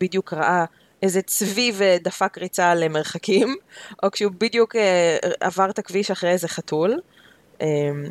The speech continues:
אני עושה את זה כשהוא משועמם, כשהוא קרוב יחסית, כשהוא במקום מגודר ובטיחותי,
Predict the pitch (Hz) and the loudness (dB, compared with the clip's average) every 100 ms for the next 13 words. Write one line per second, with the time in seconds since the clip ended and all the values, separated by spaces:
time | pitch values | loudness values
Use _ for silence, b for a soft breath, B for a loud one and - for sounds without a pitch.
0 | - 160 156 151 170 170 190 - 202 226 | -6 -4 -4 -2 -2 -2 -4 -2 2 2
1 | 233 254 - 277 180 160 160 - 208 - | 0 -2 -2 0 2 0 0 -2 -4 -2
2 | 214 160 160 165 175 - 160 - 190 196 | 0 0 0 -6 -6 -4 -4 -4 -4 -2
3 | 202 208 202 208 202 190 175 170 180 190 | -2 -2 -2 -2 -2 0 0 0 -2 -4
4 | - - 196 - 151 151 | -6 -8 -8 -6 -4 -4